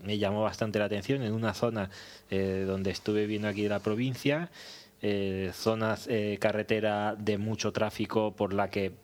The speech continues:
pasan patrullas continuamente, y yo recuerdo ese día, eh, un cami-, bueno, un camión, un...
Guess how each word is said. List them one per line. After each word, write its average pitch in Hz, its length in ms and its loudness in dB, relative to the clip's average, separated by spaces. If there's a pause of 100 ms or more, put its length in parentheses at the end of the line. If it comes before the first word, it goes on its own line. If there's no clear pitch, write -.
pasan 113 380 2
patrullas 98 720 0
continuamente, 113 1040 0 (360)
y 98 140 0
yo 110 140 4
recuerdo 117 580 2
ese 113 320 0
día, 139 540 0
eh, 98 800 -2
un 120 200 -2
cami-, 120 300 2
bueno, 120 240 0
un 104 160 -2
camión, 101 400 0
un... 104 500 -4